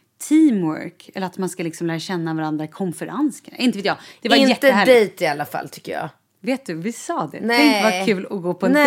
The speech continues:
Speaker 1: dejt. Men
Speaker 2: jag ty-
Speaker 1: inte... Men en riktig blind date.
Speaker 2: Nej, men jag tycker inte att det hade varit kul.
Speaker 1: Nej, okej.
Speaker 2: Men vet du varför?
Speaker 1: Nej.
Speaker 2: För man sitter där inne så länge.
Speaker 1: Ja, jo, det är sant.
Speaker 2: Tänk om man hamnar, alltså, går på dejt med någon som man bara känner efter en halvtimme att man bara
Speaker 1: Ja.
Speaker 2: vill gå hem och kolla Instagram eller
Speaker 1: Ja,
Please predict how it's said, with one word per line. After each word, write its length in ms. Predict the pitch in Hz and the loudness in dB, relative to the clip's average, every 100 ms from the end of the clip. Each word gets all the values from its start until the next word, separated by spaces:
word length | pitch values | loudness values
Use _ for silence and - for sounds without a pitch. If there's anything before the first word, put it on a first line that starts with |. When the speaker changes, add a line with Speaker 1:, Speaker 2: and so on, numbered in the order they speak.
| 269 | 4
Speaker 1:
dejt. 140 | 254 | 4
Men 100 | 240 | 2
Speaker 2:
jag 140 | 247 | 0
ty- 80 | 285 | 0
Speaker 1:
inte... 500 | 233 185 - 202 196 - - - | 0 0 -6 -4 -4 -6 -20 -20
Men 340 | - 214 214 - | -10 -4 -4 -4
en 200 | - 233 | -2 -2
riktig 420 | 247 - _ 320 | -2 -8 _ -8
blind 320 | 175 170 190 190 | -4 -4 -4 -8
date. 160 | - - | -10 -8
Speaker 2:
Nej, 140 | 247 269 | 0 2
men 140 | 269 | 2
jag 200 | 254 240 | 0 0
tycker 240 | 254 226 | -4 -6
inte 460 | - 233 180 - 226 | -4 -4 -4 -2 -2
att 100 | 175 | -2
det 80 | - | -2
hade 200 | 156 - | -4 -4
varit 160 | - - | -12 -8
kul. 260 | 170 160 | -8 -8
Speaker 1:
Nej, 240 | 208 202 226 | -8 -8 -10
okej. 240 | - 185 - | -12 -16 -10
Speaker 2:
Men 160 | 233 254 | -4 -2
vet 120 | 285 | -2
du 80 | 277 | 0
varför? 540 | 302 277 - 139 160 | 2 2 -2 -4 -4
Speaker 1:
Nej. 200 | 202 220 240 _ | -8 -10 -12 _
Speaker 2:
För 140 | - | -2
man 100 | 247 | -2
sitter 280 | 220 208 220 | -2 -6 -4
där 60 | 190 | -2
inne 140 | 170 | -2
så 240 | - 175 156 | -4 -4 -4
länge. 400 | 160 156 151 135 _ - | -4 -4 -4 -8 _ -8
Speaker 1:
Ja, 260 | 170 175 175 | 0 2 2
jo, 160 | 170 | 0
det 80 | 160 | -4
är 60 | 147 | -8
sant. 180 | - 302 | -6 0
Speaker 2:
Tänk 200 | 302 269 | 2 2
om 100 | 247 | 2
man 140 | 220 | 2
hamnar, 460 | 226 220 226 226 226 | 0 0 0 -2 0
alltså, 180 | 226 226 | -2 -2
går 140 | 214 | -4
på 100 | 214 | -4
dejt 320 | 202 226 220 214 | 0 0 0 -4
med 100 | 202 | -2
någon 240 | 190 175 - - _ | -2 -4 -10 -20 _
som 140 | - 208 | -8 -2
man 120 | 214 | 0
bara 120 | 196 | 0
känner 360 | 190 214 196 190 | 0 -2 0 -2
efter 180 | - 185 | -2 -4
en 60 | |
halvtimme 580 | 190 202 180 - 226 196 | 0 0 0 0 0 0
att 80 | 170 | -2
man 220 | 185 175 | -2 -2
bara 280 | 170 175 165 | 2 4 4
Speaker 1:
Ja. 60 | 165 | 0
Speaker 2:
vill 140 | 160 | -2
gå 80 | 175 | -2
hem 280 | 170 170 170 | -2 -4 -4
och 60 | |
kolla 200 | 156 170 | -4 -4
Instagram 600 | 175 170 - 165 160 156 151 | -2 -4 -6 -4 -2 -2 -2
eller 140 | 147 | -2
Speaker 1:
Ja, 220 | 185 180 | -2 -2